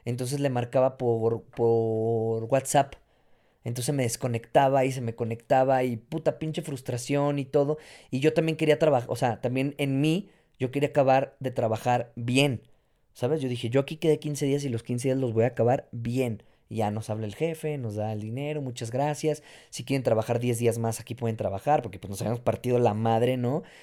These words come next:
Y yo, o sea, pues no sé, un chingo de emociones bien encontradas.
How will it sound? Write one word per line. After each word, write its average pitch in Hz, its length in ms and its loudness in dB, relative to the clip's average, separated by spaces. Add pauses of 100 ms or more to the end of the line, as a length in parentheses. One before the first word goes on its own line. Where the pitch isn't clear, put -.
(300)
Y 117 120 -2
yo, 147 640 4
o 123 120 -6
sea, 127 360 -2 (460)
pues 139 120 -6
no 185 100 0
sé, 175 300 4
un 170 180 -2
chingo 226 300 2
de 208 80 8
emociones 151 440 0
bien 175 140 0
encontradas. 175 680 2